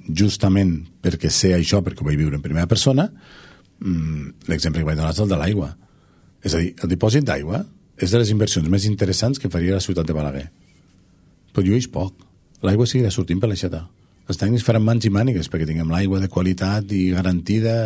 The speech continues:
a veure si s'arregla el tema de la secla, però, mm, se farà el que convingui perquè tinguem aigua.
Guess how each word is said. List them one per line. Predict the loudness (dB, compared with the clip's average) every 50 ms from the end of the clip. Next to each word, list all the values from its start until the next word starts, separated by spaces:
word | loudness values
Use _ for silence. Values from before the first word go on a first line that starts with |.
| -4 -4 -6 -8
a | -8 -8 -8 -8 -8 -8 -8
veure | -6 -6
si | -8 -8
s'arregla | -6 -6 -6 -6 -6 -6 -6
el | -6
tema | -4 -4 -4 -2
de | -2
la | -2
secla, | -2 0 0 0 0 -2 0
però, | 0 -2 -2 -4 -8 -20 -20 -20 -20 -20 -20 -20 -20 _ _ _ _ _ -14
mm, | -12 -10 -10 -8 -6
se | -6 -4 -4
farà | -2 -2 0 0
el | 0
que | 0 0 2
convingui | 2 2 4 4 2 2 2 0
perquè | 0 0 0 0 0
tinguem | 0 0 0 2 2 2
aigua. | 2 2 2 0 -2 -4